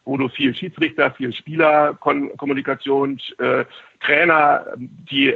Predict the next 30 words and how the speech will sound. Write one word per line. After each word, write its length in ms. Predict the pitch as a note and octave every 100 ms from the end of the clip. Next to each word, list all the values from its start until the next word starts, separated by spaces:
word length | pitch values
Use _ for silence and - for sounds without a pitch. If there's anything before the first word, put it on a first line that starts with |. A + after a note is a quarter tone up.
| C3+ D3
hineinrufen, 760 | C#3 C3+ D3+ F3 D3+ D#3+ D#3+ C#3+
hören 300 | D3+ D3+ C3
wirst. 280 | C#3+ C#3 - - - - -
Und 240 | C#3 C3
dann 220 | C#3 D#3
wirst 300 | C#3+ D3+ -
du 100 | D3
dir 480 | B2 C3+ C#3+ C#3 C#3
aber 640 | B2+ C#3 C#3 C3 C3 B2+ - _ _ -
auch 180 | B2+ C3
noch 140 | C#3
eine 120 | B2+
Tonoption 640 | C3 D#3+ D#3 B2+ - A#2+ A#2
zwei 260 | - G#2+ G3+
mit 160 | G3
dazu 500 | F#3 - F#3 G3 F#3+ -
mischen 340 | F3 F3+ F3
können. 420 | - E3+ F#3+ G3 - _ - _ _ _
Und 140 | C#3+
das 180 | C#3+ C#3
ist, 300 | - D3+ C3+ - _
ähm, 640 | D3 C#3 C3 C3 C3+ C3 - -
die 240 | - C3
Möglichkeit, 640 | C3 D3+ C3+ C3 B2+ B2+ - _ _ - - - -
praktisch 380 | - - - -
Stadionatmo 840 | - - D3 C#3+ B2+ A2 A2+ A#2 A2
mit 160 | G2+ -
dazu 260 | G2+ - A2+
zu 220 | A#2 G2+
hören. 240 | G#2 F2